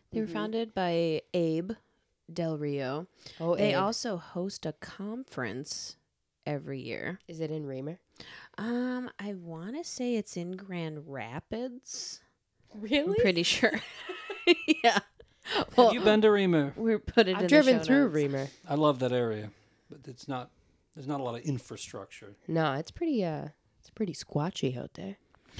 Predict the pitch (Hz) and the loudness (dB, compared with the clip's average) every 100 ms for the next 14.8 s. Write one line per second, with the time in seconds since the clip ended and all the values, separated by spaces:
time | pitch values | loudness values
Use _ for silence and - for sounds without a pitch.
0 | - - 226 202 - 196 180 175 - 175 | -16 -2 0 0 -2 -2 0 0 -2 -4
1 | - - 170 175 160 160 151 151 143 139 | -2 -2 0 0 0 -2 0 0 0 -4
2 | - 139 147 147 147 139 135 135 - 143 | -6 -8 -4 -2 -2 -2 -2 -2 -4 -2
3 | 131 127 - - - - - 143 117 262 | -4 -6 -6 -6 -4 -6 -8 -12 -6 -6
4 | - - 269 - - - - _ - _ | -4 -8 -12 -14 -20 -20 -20 _ -20 _
5 | _ _ - - - 135 160 131 127 160 | _ _ -20 -20 -14 -8 -6 -4 -6 -8
6 | 156 135 185 175 165 165 160 - _ _ | -8 -6 -6 -6 -6 -6 -10 -14 _ _
7 | - 175 170 170 170 175 185 _ _ - | -10 -8 -8 -8 -12 -14 -20 _ _ -16
8 | 302 247 - - 240 233 233 233 - 240 | -14 -14 -14 -10 -10 -8 -10 -12 -16 -18
9 | 220 226 226 240 _ - 185 - 185 - | -16 -14 -14 -16 _ -12 -12 -10 -10 -8
10 | 185 185 190 208 - - 175 170 165 170 | -8 -6 -8 -12 -14 -14 -14 -14 -14 -18
11 | 165 _ _ _ 160 160 - - 175 165 | -20 _ _ _ -14 -12 -14 -16 -12 -12
12 | 165 170 - - - _ - _ - 175 | -12 -18 -8 -8 -8 _ -20 _ -10 -8
13 | 170 - - 170 165 160 156 175 _ - | -6 -10 -8 -8 -4 -4 -4 -8 _ -20
14 | - - _ 190 185 - 196 - | -20 -20 _ -6 -6 -6 -6 -6